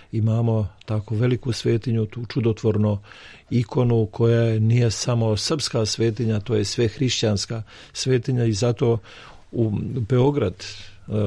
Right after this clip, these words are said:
dolaze ne samo ljudi iz našeg prestolnog grada, nego iz drugih krajeva Srbije, pa čak iz, e, drugih zemalja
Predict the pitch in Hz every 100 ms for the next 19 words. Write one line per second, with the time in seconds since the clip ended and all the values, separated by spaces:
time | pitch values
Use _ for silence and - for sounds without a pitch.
0 | 98 95 117 117 101 123 117 110 110 110
1 | - - - 104 110 - 135 131 123 117
2 | 120 110 139 123 101 107 101 107 104 92
3 | 95 - - - - 160 113 110 98 127
4 | 120 113 117 101 117 104 - 113 104 113
5 | 110 104 98 98 98 107 98 120 117 104
6 | 120 113 107 104 - 113 117 107 101 -
7 | - - 98 - 107 - - 107 98 98
8 | 101 104 101 113 110 101 92 104 101 98
9 | 98 110